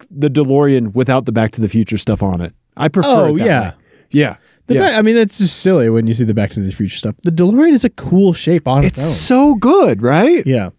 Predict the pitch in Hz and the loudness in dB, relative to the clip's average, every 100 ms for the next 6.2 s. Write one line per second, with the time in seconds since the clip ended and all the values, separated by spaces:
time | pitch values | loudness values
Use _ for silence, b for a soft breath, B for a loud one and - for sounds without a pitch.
0 | _ _ _ _ 131 202 196 95 - _ | _ _ _ _ 0 2 0 -2 -10 _
1 | _ - 135 117 - 143 147 143 156 110 | _ -6 -4 -4 -8 -6 -2 0 0 -2
2 | 85 85 120 - _ 175 185 - _ 165 | -6 -10 -14 -18 _ 0 0 -4 _ -2
3 | 196 143 - 151 127 85 117 107 98 123 | 0 -2 -2 0 0 -2 -2 -2 -4 -2
4 | 110 - 139 110 98 - - - 117 117 | -2 -4 -2 -2 -2 -6 -14 -4 -2 0
5 | 120 - 110 107 - 120 110 117 113 127 | -2 0 -2 -2 -4 -4 -2 0 0 0
6 | 143 - | -2 -10